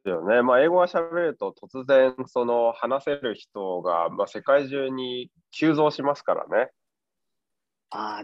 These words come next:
Speaker 2: 自分と話せる人が。なるほど、なるほど。でもそれはそうですよね。あと、山田先生なんか論文を読むとか、世界の医療の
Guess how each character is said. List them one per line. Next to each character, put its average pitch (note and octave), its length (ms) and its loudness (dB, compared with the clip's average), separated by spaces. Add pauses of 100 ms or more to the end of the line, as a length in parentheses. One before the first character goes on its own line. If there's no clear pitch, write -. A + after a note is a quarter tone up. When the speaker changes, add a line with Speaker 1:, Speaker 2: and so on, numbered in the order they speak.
Speaker 2:
自 G#2+ 120 -4
分 E3+ 240 0
と D#3+ 100 -2
話 D#3+ 240 0
せ D#3+ 80 4
る B2+ 80 4
人 - 180 -2
が。 D#2 220 -4 (960)
な G2+ 120 -6
る B2+ 80 -4
ほ C#3 60 -4
ど、 C3+ 120 -4
な B2+ 100 -2
る B2+ 60 -6
ほ B2 80 -4
ど。 A#2 100 -2
で B2+ 60 0
も A#2 100 -4
そ C#3+ 160 -6
れ F3+ 80 2
は F#3+ 120 6
そ G3+ 180 -2
う - 20 -4
で F3+ 80 0
す - 140 -6
よ A2 100 -2
ね。 A#2+ 380 -6 (640)
あ G#3+ 140 4
と、 C#3 680 2
山 F#3+ 240 -4
田 - 20 -20
先 A#3+ 200 -10
生 A#3 180 -4
な E3 100 -6
ん B2 80 -14
か G#2 220 -2 (120)
論 G#3 360 -2
文 B3+ 160 -4
を A#3+ 60 -4
読 A#3+ 140 -2
む G#3 120 -6
と - 160 -4
か、 - 380 -6 (340)
世 G#3+ 200 -10
界 F#3 280 0
の F2+ 340 -6
医 A#2+ 120 -14
療 E3 260 -2
の B2+ 180 -8